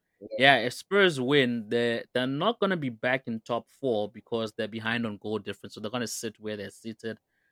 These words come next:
Speaker 2: And of
Speaker 1: Okay.
Speaker 2: course, we've got United in sixth place. But unfortunately, our goal difference is back to zero. So, yeah, man, we, we need to, we need to start scoring more. B-, look, before I even, before we even end this, nah,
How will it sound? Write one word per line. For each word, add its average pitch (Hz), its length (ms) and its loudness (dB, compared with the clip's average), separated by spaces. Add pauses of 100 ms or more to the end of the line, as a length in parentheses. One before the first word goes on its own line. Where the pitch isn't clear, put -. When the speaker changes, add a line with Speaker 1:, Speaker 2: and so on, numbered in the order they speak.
(140)
Speaker 2:
And 113 240 2
of 101 140 -6
Speaker 1:
Okay. - 20 -10
Speaker 2:
course, 123 200 0
we've 113 80 -6
got 110 180 -2
United 107 400 -6
in 101 100 -12
sixth - 440 -4
place. 120 400 0 (440)
But 107 240 0
unfortunately, 117 760 -2
our 104 240 0
goal 120 180 2
difference 110 520 -4
is 101 140 -10
back 110 320 -2
to 113 100 -14
zero. 110 520 2 (360)
So, 107 520 0
yeah, 107 240 -2
man, 101 260 -4
we, 120 180 -2
we 123 160 -2
need 131 240 -2
to, 107 460 -4 (480)
we 117 120 -2
need 131 60 0
to 135 60 -4
start 120 220 0
scoring 107 400 -2
more. 104 280 -4
B-, 175 120 -6
look, 269 240 4
before 226 240 2
I 269 60 4
even, 196 240 2
before 170 320 2
we 233 60 2
even 170 280 -4
end 135 240 2
this, 104 240 -8
nah, 117 260 -2